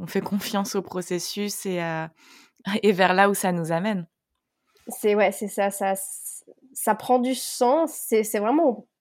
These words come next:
Speaker 2: très profond, en fait, le ressenti. Comme tu dis, c'est beaucoup dans la confiance et, et ouais, on le sent,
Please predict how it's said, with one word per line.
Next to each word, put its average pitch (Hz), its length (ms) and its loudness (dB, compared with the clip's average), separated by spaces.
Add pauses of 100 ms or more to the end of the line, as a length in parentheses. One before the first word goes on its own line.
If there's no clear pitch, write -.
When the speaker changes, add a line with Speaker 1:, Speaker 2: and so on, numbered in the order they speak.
Speaker 2:
très - 180 0
profond, 277 460 0
en 233 60 0
fait, 226 240 -2
le 226 80 0
ressenti. 226 680 -4 (440)
Comme 214 120 -2
tu 214 160 -6
dis, 254 160 -2
c'est 240 140 -2
beaucoup 208 240 -4
dans 247 100 4
la 196 140 0
confiance 262 840 0
et, 196 440 -2 (320)
et 214 60 0
ouais, 330 140 4
on 254 60 4
le 208 60 -2
sent, - 220 -2